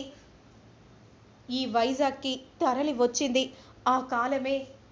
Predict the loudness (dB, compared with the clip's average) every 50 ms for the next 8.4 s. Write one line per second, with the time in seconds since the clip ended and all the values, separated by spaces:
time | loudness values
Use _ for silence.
0 | -20 -12 -6 -4 -4 -4 -4 -6 -8 -6 -4 -4 -4 -4 -6 -8 -14 -18 -10 -6
1 | -4 -4 -2 -2 -4 -6 -4 -4 -6 -6 -4 -6 -6 -6 -6 -6 -6 -4 -4 -4
2 | -4 -4 -4 -4 -4 -4 -2 -2 -2 -2 -2 -4 -6 -6 -4 -6 -6 -8 -12 -18
3 | -20 -20 -20 -20 -16 -12 -8 -6 -4 -4 -4 -2 -2 -2 -2 -2 -2 0 0 0
4 | 0 -2 -4 -12 -18 -16 -10 -6 -4 -2 -2 -2 -2 -2 0 2 4 4 4 4
5 | 2 -2 -10 -16 -20 -20 -18 -14 -10 -4 0 0 0 0 0 0 2 2 4 4
6 | 6 8 6 6 6 2 -2 -4 -8 -18 -20 -20 -18 -14 -8 -4 -2 -2 -2 0
7 | 2 4 4 4 4 2 2 2 2 2 2 2 0 0 -2 -2 0 2 4 4
8 | 4 4 2 4 4 4 2 0